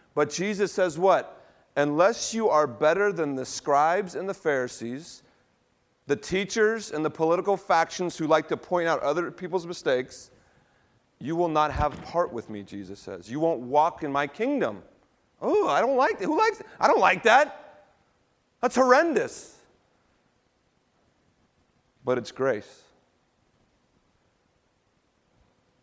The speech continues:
I know why we do it, so I'm not trying to go here.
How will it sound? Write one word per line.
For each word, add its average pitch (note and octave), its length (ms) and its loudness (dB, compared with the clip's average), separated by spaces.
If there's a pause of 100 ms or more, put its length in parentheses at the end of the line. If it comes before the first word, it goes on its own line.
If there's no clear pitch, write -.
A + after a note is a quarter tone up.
(680)
I C#3+ 120 2
know D#3+ 160 2
why E3+ 120 6
we E3+ 140 0
do D#3+ 180 2
it, A#2 100 -4
so - 140 -2
I'm B2 100 0
not C#3 200 0
trying C3+ 160 -2
to C3 80 -6
go B2+ 180 -2
here. A#2 260 -8